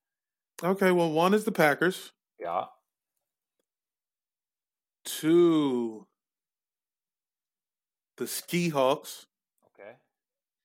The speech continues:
Speaker 1: Three, Aints.
Speaker 2: Yep.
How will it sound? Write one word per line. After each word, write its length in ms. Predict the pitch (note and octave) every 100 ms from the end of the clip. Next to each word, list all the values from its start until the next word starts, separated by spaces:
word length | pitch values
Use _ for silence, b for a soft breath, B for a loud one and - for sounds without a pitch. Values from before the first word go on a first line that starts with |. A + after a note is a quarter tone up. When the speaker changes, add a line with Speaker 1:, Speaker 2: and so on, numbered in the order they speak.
| _ _ _ _ _ _ _ _ _ _ _ _ _ _ _ _
Speaker 1:
Three, 460 | - D3 C#3+ D3 F3 - _ _ _ _ _ _ _ _ _ _ _ _ _ _ -
Aints. 520 | C3+ C#3+ D#3+ - - - _ _ _ _ _
Speaker 2:
Yep. 200 | F#2 G#2